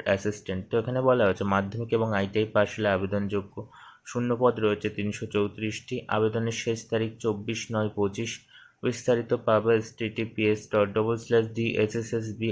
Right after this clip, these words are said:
অনলাইন ডট এনআইসি ডট ইন। নেক্সট দেখো রয়েছে স্কুল সার্ভিসের মাধ্যমে স্পেশাল এডুকেশন টিচার। তো এখানে বলা হয়েছে গ্র্যাজুয়েট এবং স্পেশাল গ্র্যাজুয়েশন এডুকেশন পাশ হলে আবেদনযোগ্য, শূন্যপদ রয়েছে এক হাজার নশো একচল্লিশটি,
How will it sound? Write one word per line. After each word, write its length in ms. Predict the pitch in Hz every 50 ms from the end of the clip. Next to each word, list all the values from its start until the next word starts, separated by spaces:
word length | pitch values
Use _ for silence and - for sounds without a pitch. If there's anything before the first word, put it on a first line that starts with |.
| -
অনলাইন 380 | - 98 101 104 104 107 110 113 113
ডট 180 | 110 107 104 -
এনআইসি 380 | 98 95 98 95 95 - - 117
ডট 220 | 110 101 87 85 -
ইন। 120 | - 92 92 98 - - _ _ - - - _ _ _ -
নেক্সট 300 | 110 117 120 117 - - -
দেখো 200 | 127 120 - 127
রয়েছে 300 | 123 117 113 110 - 110 - - 110
স্কুল 260 | 110 - - - 120 117
সার্ভিসের 520 | 117 - 113 104 98 107 107 - 120 117 113
মাধ্যমে 420 | 113 110 110 104 - 104 104 101 101
স্পেশাল 420 | - - - 110 104 - 127 110 - -
এডুকেশন 460 | - 101 104 101 - 107 - - 117 113
টিচার। 340 | 110 98 90 - - 95 95 - - - - - - _
তো 80 | _ - 120
এখানে 220 | 117 120 131 135
বলা 200 | 131 135 131 127 107
হয়েছে 200 | 98 98 - 104
গ্র্যাজুয়েট 480 | 101 104 107 107 104 107 117 117 113 113
এবং 160 | 107 110 113 110 104 - - -
স্পেশাল 440 | 107 - - - 113 110 - 123 113 113
গ্র্যাজুয়েশন 580 | 110 107 107 107 101 110 110 107 - - 120 113 - 113 110
এডুকেশন 400 | 104 101 101 - 104 - 113 110 110
পাশ 160 | - 101 98 -
হলে 160 | - 110 101
আবেদনযোগ্য, 640 | 98 95 98 101 98 104 104 104 101 101 98 98 - 110
শূন্যপদ 480 | - - - 113 113 113 110 113 113 107 107
রয়েছে 260 | 104 104 101 98 - 104
এক 100 | 98 -
হাজার 200 | 110 101 104 104 101
নশো 280 | 98 98 95 - - 104
একচল্লিশটি, 640 | 95 - - - 104 101 101 104 - - - -